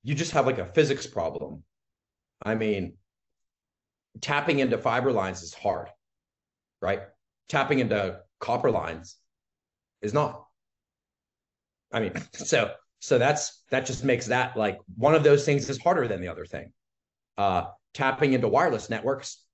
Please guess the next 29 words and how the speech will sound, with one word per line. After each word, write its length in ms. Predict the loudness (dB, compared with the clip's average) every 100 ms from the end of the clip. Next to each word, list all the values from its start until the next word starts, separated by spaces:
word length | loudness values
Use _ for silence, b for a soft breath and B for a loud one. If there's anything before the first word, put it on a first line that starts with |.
| _ _ _ _
is 160 | 0
easy. 340 | 2 -2 -6 -18 _ _ _ _ _ _ _ _ _
Tapping 280 | -2 0 0
into 120 | 0
physical 380 | 2 0 2 2
networks 500 | 2 0 -2 -6 -6
is 120 | -6
harder. 360 | 0 -2 -2 -12 _ _ _ _ _ _
So 440 | 2 4 4 2 -8 _
that's 240 | 2 2 2
just 180 | 0 2
reality, 540 | 2 2 -2 -6 -6
right? 300 | -2 0 -2 -8 _ -2
Whenever 260 | 2 2
people 240 | 2 0 0
wanna 180 | -2
talk 360 | -4 -4 -2 -2
about 380 | 0 0 0 -6 _ _ _
how 520 | -2 0 0 -4 -10 _ _ _ _ _ _ _ _ _ _ _ _ _ _ _ _
this 300 | 0 0 2
wireless 440 | 2 4 4 0 -4
technology 600 | -8 -4 -2 -2 -2 -2
is, 80 |
like, 160 | -4 -4
more 220 | -2 -2
sec-, 260 | -6 -10 -6
like, 160 | -6
ha-, 220 | -6 -10 -8
the, 260 | -6 -6